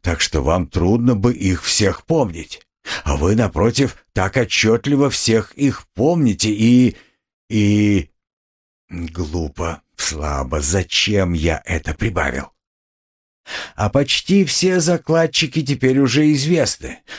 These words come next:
так что вы только одни и не изволили пожаловать», ответил Порфирий с чуть приметным оттенком насмешливости.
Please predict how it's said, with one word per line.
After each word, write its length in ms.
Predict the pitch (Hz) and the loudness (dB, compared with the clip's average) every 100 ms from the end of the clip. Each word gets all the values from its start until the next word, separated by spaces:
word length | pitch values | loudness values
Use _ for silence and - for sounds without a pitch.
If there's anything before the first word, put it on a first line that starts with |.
| - | -6
так 280 | 90 95 - | -2 0 0
что 340 | - - 95 | -4 0 0
вы 380 | 82 85 107 139 | 2 2 2 2
только 500 | - 85 92 92 120 | 0 0 0 0 -2
одни 840 | - 101 85 95 113 151 - _ _ | 0 -2 0 4 4 4 -2 _ _
и 160 | 131 127 | 0 2
не 280 | 131 127 113 | 4 4 2
изволили 640 | 87 85 113 160 180 175 | 0 0 2 2 2 0
пожаловать», 840 | 156 151 104 76 71 76 73 - _ - - - | 0 -2 0 -2 -2 -4 -4 -8 _ -20 -18 -6
ответил 480 | 78 85 82 76 69 | -4 0 0 0 -2
Порфирий 680 | - 78 - 170 156 139 - - | -2 -2 0 2 4 4 0 -8
с 100 | - | -6
чуть 420 | - 160 165 - | 0 0 0 -2
приметным 640 | 135 110 120 123 120 127 | 2 4 4 2 -2 -2
оттенком 640 | - 101 - 98 90 104 95 | -2 -4 -2 -2 -2 -2 0
насмешливости. 960 | 92 - 80 69 - 62 62 - - | 0 -2 -4 -4 -6 -6 -6 -6 -8